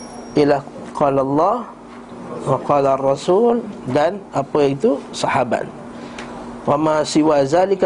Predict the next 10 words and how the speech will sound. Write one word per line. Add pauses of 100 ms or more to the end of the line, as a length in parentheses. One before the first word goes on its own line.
masyghalatun."
Apa
yang
selain
daripada
itu
adalah
masyghalah,
penyibuk
saja.